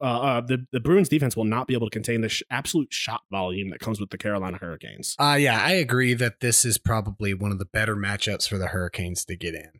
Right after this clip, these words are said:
Speaker 1: Yeah.
Speaker 2: um, in the first round. Uh, I think that the Bruins are a team that if they can get through the second round, they become a lot more dangerous than they are in the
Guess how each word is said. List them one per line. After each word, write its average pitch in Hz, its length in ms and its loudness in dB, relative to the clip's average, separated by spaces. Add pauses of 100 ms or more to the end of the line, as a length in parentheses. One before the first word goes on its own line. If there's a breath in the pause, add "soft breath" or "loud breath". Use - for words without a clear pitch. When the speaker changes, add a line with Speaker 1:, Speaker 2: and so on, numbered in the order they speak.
(180)
Speaker 1:
Yeah. 92 380 -2
Speaker 2:
um, 90 100 -6
in 107 140 0
the 95 60 0
first 104 320 0
round. 95 400 2
Uh, 110 240 0
I 113 100 -2
think 120 260 -2
that 117 180 -6
the 110 60 -10
Bruins 120 400 2
are 117 80 4
a 104 40 2
team 110 300 4
that 104 100 4
if - 100 -4
they 113 100 2
can 110 100 4
get 110 220 0
through 117 160 2
the 110 80 4
second - 320 0
round, 123 280 -2
they 107 80 0
become 104 300 0
a 101 80 2
lot 98 220 -2
more 98 160 -4
dangerous 92 480 0
than 101 160 0
they 95 100 -2
are 90 160 -4
in 82 80 -6
the 80 80 -8